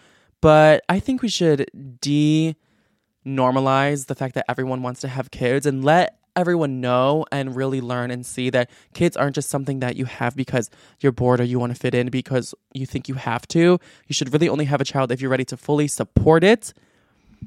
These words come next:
Not even just that, though. Not even just, you know, doing the basics and supporting it, but you should really only have a child if you're ready to love them and give that child everything they need and be the absolute best parent they can and literally shower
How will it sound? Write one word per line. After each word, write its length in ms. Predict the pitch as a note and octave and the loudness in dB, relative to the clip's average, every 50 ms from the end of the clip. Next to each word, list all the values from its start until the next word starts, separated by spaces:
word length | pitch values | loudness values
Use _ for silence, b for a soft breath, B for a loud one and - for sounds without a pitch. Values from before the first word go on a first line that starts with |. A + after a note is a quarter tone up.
| - _ - | -20 _ -2
Not 200 | - D#3 F3 G#3+ | 0 2 4 4
even 140 | B3 G3 F3 | 2 0 -2
just 200 | C3+ C3 - - | -4 -6 -2 0
that, 300 | C3+ C3+ C#3 D3+ - _ | 2 4 4 2 0 _
though. 160 | - A#2+ A#2 | 2 2 2
Not 160 | A#2+ C3+ D3+ E3 | 4 2 2 2
even 160 | E3 D#3 C#3 | 0 0 -2
just, 260 | C3+ B2 - - - | -2 -4 -4 -6 -10
you 120 | - C#3 C3+ | -6 -4 -2
know, 180 | B2+ A#2 A#2 | -2 -2 -2
doing 240 | A#2+ B2 C#3+ C3+ C#3 | -2 -2 -2 -2 -2
the 80 | C#3 B2+ | 0 0
basics 260 | C3 B2+ - C3 B2+ | 0 -2 -2 -4 -6
and 120 | C3+ B2+ | -6 -6
supporting 340 | C3 C3 - - D3 C#3 C3+ | -6 -6 -6 -6 -6 -4 -4
it, 80 | C3 B2 | -2 0
but 160 | - B2+ A2+ | 0 0 0
you 80 | B2+ D3+ | 0 -4
should 160 | - E3 D#3+ | -6 -4 -2
really 180 | A3+ A#3+ A#3+ | -2 0 0
only 200 | E3+ D3+ C#3+ C#3 | 0 0 -2 -2
have 160 | C3+ C#3 C3+ B2+ | -2 -2 -2 -2
a 40 | |
child 220 | - - C3+ B2+ - | -2 0 0 0 -2
if 120 | B2 - | -2 -2
you're 160 | C#3 C3 B2+ - | -2 -4 -4 -2
ready 220 | B2+ C3+ B2+ C3 - | -2 -4 -4 -4 -4
to 100 | - B2+ | -6 -4
love 300 | A#2+ A#2+ A#2 A#2+ A#2+ - | 0 0 0 0 0 0
them 260 | C#3 C#3 C#3+ C#3+ C#3+ b b b b b - | 0 0 0 0 -2 b b b b b -12
and 120 | C#3 C3+ | -8 -4
give 140 | B2 C3+ B2 | -2 -2 0
that 140 | B2+ C3+ C3 | 0 -2 -2
child 240 | - C3+ B2+ A#2 - | -2 -2 -2 -2 -2
everything 480 | - B2+ C3 C3+ - C#3+ C3 C3 B2+ - _ _ _ _ _ _ _ _ _ - | -2 -2 -2 -2 -2 -4 -4 -4 -6 -10 _ _ _ _ _ _ _ _ _ 0
they 200 | C3 C3+ C3 B2 | 0 2 2 0
need 560 | A#2+ A#2+ A#2+ B2 B2+ C3 C#3 D3+ E3 F3+ F3+ b b b b b - | -2 -4 -4 -2 0 0 0 0 0 -2 -6 b b b b b -8
and 120 | C#3+ C#3+ B2+ | -6 -4 -4
be 100 | C3+ B2 | -2 -2
the 120 | B2 - | -2 0
absolute 400 | B2 C3 - - D3 C#3 A#2 - | -2 -2 -2 -4 -6 -6 -4 -2
best 320 | B2 B2 B2+ - - - | -2 -2 0 -2 -6 -10
parent 300 | - - C#3 C3 B2 B2 | -10 -8 -6 -6 -6 -6
they 100 | - B2+ | -8 -10
can 640 | - - - - B2+ B2 A#2+ B2 C3+ D#3 E3+ D#3+ - - | -8 -8 -6 -4 -2 0 0 0 0 -2 -4 -6 -8 -6
and 200 | C3 B2+ B2+ B2 | -4 -4 -4 -4
literally 280 | B2 C#3+ F3 F#3+ G#3+ F#3+ | -4 -4 -2 -2 -2 -2
shower 500 | - - C#3+ B2 B2 A#2+ A#2 A#2 A#2 | -2 -2 0 0 2 2 0 -2 -4